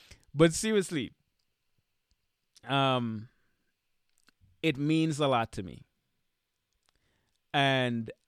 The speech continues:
I am grateful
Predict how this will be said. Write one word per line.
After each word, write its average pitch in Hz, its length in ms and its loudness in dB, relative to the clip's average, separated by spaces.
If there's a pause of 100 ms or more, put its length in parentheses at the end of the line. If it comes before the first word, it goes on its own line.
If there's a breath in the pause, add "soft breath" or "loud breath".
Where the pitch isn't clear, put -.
I 135 520 2 (100)
am 113 720 -6 (880)
grateful 120 800 -4